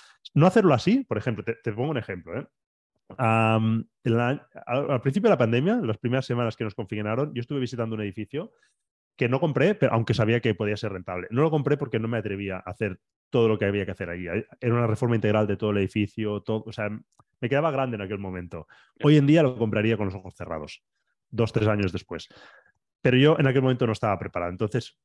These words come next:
Speaker 1: progresivamente me he ido, he ido creciendo como inversor, con lo cual, tirando atrás, volvería a empezar con el alquiler, con lo cual
Speaker 2: Ujú.
Speaker 1: hace cinco años alquiler, hoy flips, veo, por decir una cantidad de años, diez años haciendo flips de manera intensiva, porque me lo paso muy bien,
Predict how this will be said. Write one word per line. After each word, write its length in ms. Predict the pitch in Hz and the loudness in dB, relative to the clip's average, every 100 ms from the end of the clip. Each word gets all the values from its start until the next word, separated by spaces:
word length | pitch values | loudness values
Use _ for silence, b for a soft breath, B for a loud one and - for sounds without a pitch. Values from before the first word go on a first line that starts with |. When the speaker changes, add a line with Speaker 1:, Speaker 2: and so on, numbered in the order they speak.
| _ | _
Speaker 1:
progresivamente 840 | 127 120 117 139 131 131 123 147 - | 0 2 2 0 0 -2 -2 -4 -4
me 160 | 117 | -2
he 60 | 113 | -2
ido, 260 | 110 117 - | -2 -4 -4
he 60 | 117 | -6
ido 120 | 117 | -4
creciendo 320 | 107 113 110 | -6 -6 -6
como 140 | 107 | -6
inversor, 260 | 98 90 107 | -8 -8 -8
con 140 | 95 | -6
lo 80 | 98 | -6
cual, 340 | 127 117 95 - _ _ _ _ _ _ - | -4 -4 -4 -12 _ _ _ _ _ _ -6
tirando 300 | 113 120 123 | -2 0 2
atrás, 400 | 135 123 98 - | 2 0 -2 -10
volvería 380 | 101 101 101 113 | -8 -4 -2 -2
a 20 | |
empezar 400 | 110 123 117 - _ | -4 -4 -4 -6 _
con 140 | 95 | -10
el 60 | 87 | -8
alquiler, 480 | 87 98 135 247 _ | -6 0 0 0 _
con 140 | - | -14
lo 80 | 87 | -8
cual 180 | - 101 | -4 -4
Speaker 2:
Ujú. 80 | 113 | -4
Speaker 1:
hace 160 | 104 | -8
cinco 240 | 113 107 98 | -8 -6 -4
años 160 | 95 | -4
alquiler, 420 | 95 95 135 185 196 b b _ | -6 -2 2 2 0 b b _
hoy 200 | - 131 | 2 2
flips, 540 | 139 139 202 - - b b b b _ | 4 2 2 0 -12 b b b b _
veo, 420 | - 131 143 107 92 | 0 4 6 4 2
por 140 | 107 | -2
decir 240 | 101 117 | -2 -2
una 100 | 117 | -4
cantidad 300 | 117 110 117 | -4 -6 -6
de 120 | 107 110 | -4 -4
años, 340 | 113 98 - | -4 -6 -6
diez 220 | 107 117 | 0 0
años 340 | 117 110 92 - | 2 -2 -4 -8
haciendo 360 | 98 120 110 104 | -10 -8 -6 -6
flips 280 | 117 101 | -6 -6
de 80 | 107 | -8
manera 220 | 101 101 | -8 -6
intensiva, 500 | 104 98 95 - 135 | -8 -10 -8 -2 -2
porque 200 | 131 110 | -2 -8
me 80 | 92 | -10
lo 80 | 90 | -8
paso 180 | 104 110 | -6 -4
muy 140 | 104 | -2
bien, 320 | 110 156 226 | 2 2 0